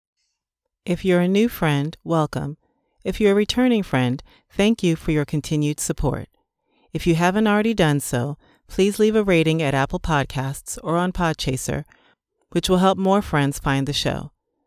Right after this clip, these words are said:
Please also consider becoming a financial supporter via Patreon, as Megan Oliveira recently decided to do, for which you will receive my undying gratitude.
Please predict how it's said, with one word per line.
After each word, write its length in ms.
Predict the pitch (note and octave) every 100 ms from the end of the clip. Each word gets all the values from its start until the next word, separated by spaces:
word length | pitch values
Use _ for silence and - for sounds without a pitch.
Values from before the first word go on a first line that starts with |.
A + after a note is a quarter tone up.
| _ _ _
Please 240 | - E3+ -
also 420 | D#3 G#3 - F3
consider 560 | - D#3+ - C#3+ C3+
becoming 420 | C3+ C#3+ D3+ C#3 C3+
a 80 |
financial 480 | C3 C3+ D3+ G3+ -
supporter 560 | - D3 C#3+ C3 B2+ C3
via 160 | D3+ D#3
Patreon, 680 | - E3+ - D3 C3 - D#3+ _ _ _ _ _
as 280 | F#3 G3+ G3
Megan 280 | D#3+ D3+ D3
Oliveira 600 | C#3+ C#3 C#3+ G3+ E3 C#3+
recently 400 | C#3 - C3 C3+
decided 420 | C3 C3 B2+ B2+
to 100 | -
do, 280 | B2+ C3 E3 _ _ _ _ _ _
for 140 | F3+
which 240 | F3 G#3+ B3
you 60 |
will 100 | A#3
receive 460 | A#3 A#3 - F3 E3
my 120 | C#3+
undying 500 | B2+ C#3 C3+ C3 C#3
gratitude. 640 | C#3 B2+ B2 - - -